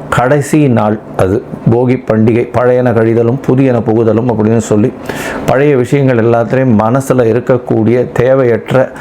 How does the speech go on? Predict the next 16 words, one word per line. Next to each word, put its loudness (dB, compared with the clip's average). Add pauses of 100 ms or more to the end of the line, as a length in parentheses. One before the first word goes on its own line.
(320)
சஞ்சலங்கள், 0
தேவையற்ற 0
விஷயங்கள், 0 (400)
அகங்காரம், 0
மமகாரம், 0
இந்த 2
மாதிரியான 0
விஷயங்கள் 2
எல்லாத்தையும் 0
தூக்கி 0
போட்டு, -2
அதுக்கப்புறம் 0
புதிதாக 2
வாழ்வில் 2
நாம் 0
பிறப்பதாக -2